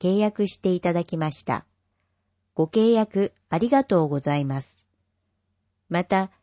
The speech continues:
従来からのご利用者様のご利用も、一回一回のサービスご利用時間は、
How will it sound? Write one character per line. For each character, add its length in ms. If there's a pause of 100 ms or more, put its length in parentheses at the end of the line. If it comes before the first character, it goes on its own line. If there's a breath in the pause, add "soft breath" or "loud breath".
(280)
従 240
来 260
か 140
ら 120
の 200
ご 200
利 140
用 180
者 160
様 260
の 140
ご 160
利 140
用 220
も、 280 (360)
一 180 (140)
回 360
一 100 (100)
回 260
の 140
サ 240
ー 20
ビ 120
ス 320
ご 120
利 120
用 180
時 160
間 300
は、 240